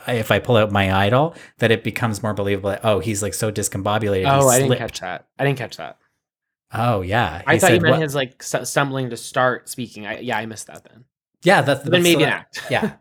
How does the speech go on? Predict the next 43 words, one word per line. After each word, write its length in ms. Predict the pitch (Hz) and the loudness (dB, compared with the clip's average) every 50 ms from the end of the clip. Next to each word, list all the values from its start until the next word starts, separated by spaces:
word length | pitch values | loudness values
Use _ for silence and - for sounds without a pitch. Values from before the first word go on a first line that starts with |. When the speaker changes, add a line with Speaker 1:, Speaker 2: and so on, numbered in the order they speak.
| _ _ _ _ - - | _ _ _ _ -4 0
Speaker 1:
Yeah, 200 | 165 139 92 - | 2 2 2 0
so, 160 | - - 147 | 0 2 2
like, 160 | 139 139 127 | 4 2 2
he 100 | - 143 | 0 -2
starts 560 | 127 - - - 190 190 156 127 117 117 - | -4 -4 0 2 4 4 6 4 2 0 -4
and 100 | - 131 | -4 -4
he's 140 | 120 117 110 | -4 -2 -2
like, 140 | 123 110 - | -4 -4 -4
"Uh, 200 | 123 131 127 123 | -2 -2 -2 0
Jeff, 240 | 120 131 135 123 - | 0 -2 -2 -2 -2
I 60 | 127 | -4
just, 240 | 120 110 117 - - - - | -6 -6 -8 -10 -10 -8 -8
I 60 | 110 | -8
can't, 320 | 98 - 123 117 110 107 | -6 -4 -6 -6 -6 -6
like, 220 | 104 101 95 - _ _ _ _ _ - | -6 -8 -8 -10 _ _ _ _ _ -12
I 40 | |
can't 240 | - - 131 117 113 | -10 -6 -6 -6 -6
form 180 | - 120 107 101 | -4 -6 -6 -6
a 40 | - | -6
sentence." 420 | - 113 104 - 107 98 92 - - - - _ | -6 -6 -6 -6 -8 -8 -10 -12 -14 -18 -4 _
There 120 | 135 131 | 2 6
was 180 | 131 147 170 165 | 6 6 4 4
a 60 | 151 | 4
moment 300 | 139 135 139 139 139 120 | 4 4 4 4 4 4
where 80 | 113 | 2
I 20 | 110 | 2
was 80 | 104 | 2
like, 120 | 101 95 - | 0 -2 -4
"Is 80 | 95 | -4
he 80 | 95 101 | -6 -4
gonna 120 | 107 92 | -4 -4
pass 280 | 82 - 98 87 - - | -2 -2 -4 -4 -2 -4
out? 220 | 104 92 69 - | -4 -6 -6 -8
Is 120 | - 117 95 | -10 -10 -8
this 160 | 92 - - | -8 -8 -10
what 140 | 95 85 - | -12 -12 -10
this 180 | - 92 - - | -10 -8 -8 -6
all 120 | 90 87 | -8 -8
led 200 | 82 85 87 85 - | -6 -8 -10 -10 -10
to?" 120 | - 147 | -10 -8
Speaker 2:
Oh 100 | 131 120 | -8 -8
my 140 | 110 101 92 | -8 -10 -12
God. 480 | 90 95 90 87 87 85 90 117 120 | -12 -10 -10 -10 -10 -10 -12 -14 -18